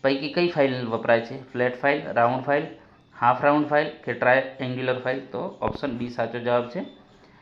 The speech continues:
પાંચસો ગ્રામ હેમરના હાથાની લંબાઈ આશરે કેટલી હોય છે? બસો પચાસ એમ એમ, ત્રણસો એમ એમ, ત્રણસો પચીસ એમ એમ? તો ઉપરોક્ત તમામ most આઈ એમ પી પ્રશ્નો છે મિત્રો, વારે વારે દરેક પરીક્ષામાં પૂછાયેલા છે.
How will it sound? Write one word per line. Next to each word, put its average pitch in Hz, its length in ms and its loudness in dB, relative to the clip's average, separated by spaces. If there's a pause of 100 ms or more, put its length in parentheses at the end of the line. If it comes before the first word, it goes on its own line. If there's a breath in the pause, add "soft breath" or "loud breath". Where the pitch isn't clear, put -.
(460 soft breath)
પાંચસો 156 440 6
ગ્રામ 202 300 6
હેમરના 165 580 4
હાથાની 151 320 2
લંબાઈ 131 360 0
આશરે 117 260 0
કેટલી 147 300 -6
હોય 147 180 2
છે? 151 340 -6 (240)
બસો 117 260 -2
પચાસ 135 360 0
એમ 143 140 0
એમ, 156 80 0
ત્રણસો - 580 -4
એમ 139 180 2
એમ, 156 100 0
ત્રણસો 120 460 -6
પચીસ 135 340 -6
એમ 135 120 -2
એમ? 160 180 -6
તો 123 160 -2
ઉપરોક્ત - 500 -6
તમામ 110 360 0 (120)
most 151 260 2
આઈ 147 100 2
એમ 151 120 0
પી 143 60 -2
પ્રશ્નો 143 420 -4
છે 147 120 -4
મિત્રો, 151 340 -2 (320 loud breath)
વારે 127 220 4
વારે 139 240 4 (140)
દરેક 131 300 2
પરીક્ષામાં 135 440 -2
પૂછાયેલા 139 440 2
છે. 139 100 -6